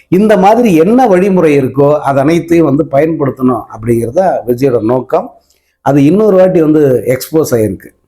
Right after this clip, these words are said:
இப்ப இன்னொரு விஷயம் என்னன்னா, இந்த பொங்கல் ரிலீஸ்ன்னு இருக்கு. இந்த பொங்கலுக்கு அநேகமா வந்து ரஜினியினுடைய ஜெயிலர் டூ படம் வெளியாவதற்கான வாய்ப்பு இருக்கு அப்படிங்கிறது தான் வந்து இன்னொரு செய்தி. நான் இதையும் கூட ஏற்கனவே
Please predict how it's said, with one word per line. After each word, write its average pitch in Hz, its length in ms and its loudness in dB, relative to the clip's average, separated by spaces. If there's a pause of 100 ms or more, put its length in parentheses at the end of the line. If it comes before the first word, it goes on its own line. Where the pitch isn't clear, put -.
(140)
இப்ப 139 160 0
இன்னொரு 180 360 2
விஷயம் 156 300 0
என்னன்னா, 139 400 0
இந்த 139 260 2
பொங்கல் 196 480 0
ரிலீஸ்ன்னு 139 520 0
இருக்கு. 135 260 -2 (560)
இந்த 156 160 2
பொங்கலுக்கு 202 760 2 (480)
அநேகமா 185 520 2
வந்து 151 340 2
ரஜினியினுடைய 143 800 0 (300)
ஜெயிலர் 156 380 0
டூ 190 200 -2
படம் 139 260 -2
வெளியாவதற்கான 127 800 0
வாய்ப்பு 156 380 -2
இருக்கு 127 280 -2 (140)
அப்படிங்கிறது 113 480 -6
தான் 196 160 0
வந்து 175 200 0
இன்னொரு 214 320 2
செய்தி. 160 380 0
நான் 165 120 0
இதையும் 185 260 2
கூட 180 160 0
ஏற்கனவே 160 380 0